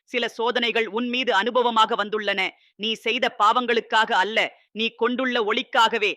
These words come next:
அந்த இருட்டுகள் உன்னை சூழ்ந்தன. ஆனால் அந்த இருட்டினூடே நீ நடந்தபோதுதான் உனக்குள் ஒளி உருவானது. நீ ஒரு பழைய மனிதராக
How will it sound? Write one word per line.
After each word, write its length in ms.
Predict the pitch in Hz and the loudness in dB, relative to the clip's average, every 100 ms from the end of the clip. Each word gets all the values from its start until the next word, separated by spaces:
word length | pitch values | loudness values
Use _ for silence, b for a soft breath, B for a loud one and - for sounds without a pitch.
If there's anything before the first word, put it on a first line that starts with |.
| b | b
அந்த 240 | 196 226 220 | -4 -2 -2
இருட்டுகள் 500 | 226 277 277 247 226 | 0 -2 0 0 0
உன்னை 260 | 190 202 226 | -2 -4 -4
சூழ்ந்தன. 460 | - 233 226 208 175 - _ - | -4 -4 -2 -2 -2 -6 _ -2
ஆனால் 440 | 202 220 226 208 147 b | 2 4 4 2 0 b
அந்த 240 | 202 220 208 | -2 0 -2
இருட்டினூடே 680 | 226 277 277 247 233 208 180 | -2 -4 -2 -2 0 0 -2
நீ 140 | 185 208 | -4 -4
நடந்தபோதுதான் 920 | 185 202 254 262 240 240 247 226 285 - - | 0 0 2 0 0 0 2 2 0 -6 -12
உனக்குள் 520 | 185 254 254 - 208 - | -4 -2 -2 -4 -4 -4
ஒளி 220 | 202 247 | -2 -2
உருவானது. 580 | 214 208 208 196 185 180 127 _ _ _ _ 185 | -2 -2 0 0 0 -6 -8 _ _ _ _ -10
நீ 220 | 202 262 269 | -4 -2 0
ஒரு 220 | 220 208 | -2 -2
பழைய 360 | - 202 214 254 254 | 0 2 2 2 0
மனிதராக 560 | 220 240 247 226 233 | 0 0 2 4 2